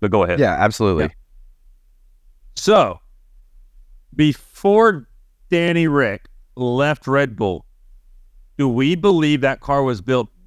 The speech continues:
Speaker 3: way more towards Max's liking than it was Danny's?
Speaker 1: I think at the time, and it's just gonna be any time,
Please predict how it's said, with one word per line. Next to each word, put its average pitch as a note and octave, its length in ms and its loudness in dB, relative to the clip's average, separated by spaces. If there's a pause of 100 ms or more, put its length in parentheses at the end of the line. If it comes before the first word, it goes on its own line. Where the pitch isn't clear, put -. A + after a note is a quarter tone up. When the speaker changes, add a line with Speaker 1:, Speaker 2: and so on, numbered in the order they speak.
(340)
Speaker 3:
way A2+ 360 -4
more C3+ 240 0
towards B2 380 -2
Max's A#2 640 -4
liking A2+ 720 -2
than A2+ 120 -6
it A2+ 100 -8
was G#2 280 -4
Danny's? G#2+ 640 -6 (1120)
Speaker 1:
I B2 100 2
think D#3 260 0 (120)
at B2+ 160 -2
the A2+ 100 -2
time, B2 440 -2 (1000)
and G#2+ 380 0
it's A2+ 160 -2
just A2+ 180 -6
gonna A2+ 120 0
be G2 160 0
any G#2+ 140 0
time, G#2+ 280 0